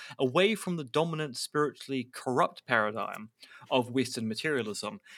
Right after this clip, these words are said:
And when I read that, I was going, "Hmm, I can kind of see if this is how you're characterizing this kind of New Age ethos or period of time we're seeing at the end of the twentieth, beginning of the twenty-first century,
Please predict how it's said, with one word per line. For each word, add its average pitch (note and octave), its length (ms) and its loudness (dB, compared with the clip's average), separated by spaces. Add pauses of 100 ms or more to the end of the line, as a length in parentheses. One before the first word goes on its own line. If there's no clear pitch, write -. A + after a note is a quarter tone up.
(140)
And C#3+ 200 6
when G#3 140 6
I A#3 40 4
read G#3+ 340 4
that, D#3 160 6
I C#3+ 80 6
was C#3+ 160 0
going, C#3+ 300 2 (220)
"Hmm, D#3+ 500 -2 (640)
I B2+ 40 -2
can D3 160 -8
kind B3 300 2
of G3+ 100 -4
see G#3 500 2 (100)
if D#3+ 180 2
this C#3 140 -2
is C#3 100 -4
how C#3 120 6
you're B2+ 160 4 (140)
characterizing A2+ 880 2
this A#2+ 180 -6
kind A#2 260 -2
of A2 220 -2 (100)
New A2+ 500 0
Age A2 580 -2 (580)
ethos B2 680 2
or A2+ 580 0 (760)
period C#3+ 360 6
of A#2 80 -2
time A2 400 2
we're A2+ 80 -4
seeing G#2+ 400 -4
at - 120 -12
the A#2+ 180 -10
end A2 140 -2
of G#2+ 40 -10
the A2 80 -6
twentieth, G#2+ 540 -10
beginning G#2+ 260 -4
of G#2 80 -12
the - 60 -18
twenty-first - 580 -6
century, A#2 540 -4